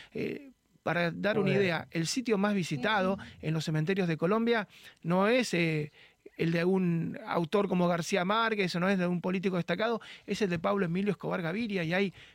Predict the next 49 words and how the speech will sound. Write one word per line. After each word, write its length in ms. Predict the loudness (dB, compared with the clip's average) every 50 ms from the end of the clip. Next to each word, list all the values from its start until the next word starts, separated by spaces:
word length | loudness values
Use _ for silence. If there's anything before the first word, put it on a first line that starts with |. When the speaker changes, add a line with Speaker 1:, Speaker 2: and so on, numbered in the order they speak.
| _ _
Speaker 1:
peregrinaciones 800 | 0 2 2 2 2 4 4 4 4 4 4 4 4 4 4 4
Speaker 2:
Exactamente. 280 | 2 2 2 2 2 0
Speaker 1:
para 160 | 2 2 2
ir 120 | 2 2
a 20 | 0
la 60 | 0
tumba. 360 | 0 0 0 2 0 -2 -4 -8 -12 -18 -18 -8 -6
Entonces 340 | 0 2 2 2 2 2
hay 120 | 2 2 2
cuerpos 320 | 2 2 2 2 0 0
Speaker 2:
Sí, 40 | 0
Speaker 1:
que 80 | 0 0
Speaker 2:
sí. 80 | 0
Speaker 1:
siguen 220 | 2 2 2 2 2
teniendo 360 | 2 2 2 2 2 2 0
poder 380 | 0 2 2 4 4 2 0 -4 -10 -16 -20 -20 -16 -6
después 380 | -2 -2 -2 0 2 2 2
de 100 | 4 2
la, 300 | 2 0 0 -2 -4 -6 -4
de 120 | -4 -2
la 100 | -2 0
vida 340 | 0 0 0 0 0 0 -2 -6 -12 -20 -14 -6
ya 140 | -4 0 2
muertos, 440 | 2 2 2 0 -4 -8 -8 -6
¿no? 140 | -6 -6 -6 -6 -10 -12 -12 -14 -16 _ _ _ _ -2
Speaker 2:
Y 100 | 0 2
bueno, 280 | 4 4 4 4 4 4
la 200 | 4 2 2 4
paradoja 500 | 4 4 4 4 4 2 2 2 2 0
es 60 | 0 0
que 240 | 0 2 4 4 4
Evita 600 | 2 0 -2 -2 0 0 0 0 0 0 -4 -6 -4
está 320 | -4 -2 0 0 2 2
en 60 | 2 2
el 80 | 2
cementerio 500 | 2 2 2 2 2 2 2 2 2 4
de 200 | 4 4 2 2
la 120 | 2 2 0
Recoleta, 720 | 0 -2 -2 -2 -2 0 0 0 -2 -2 -2 -2 -2 -2 -4 -10 -16 _ _
que 100 | -2 0
es 140 | 0 0 2
un 220 | 2 4 4 4
lugar 540 | 4 4 4 4 4 4 4 2 2 0 0
de 300 | 2 2 2 2 0 -2 -2
familias 500 | 0 0 2 0 0 0 0 0 0 -2
encumbradas, 880 | -2 -4 -4 -4 -4 -2 0 2 2 4 4 4 4 2 0 0 0
patricias 640 | 0 0 0 0 0 0 0 0 0 0 -2 0 0
y 80 | 0 2
demás, 500 | 2 2 2 2 2 0 0 -4 -10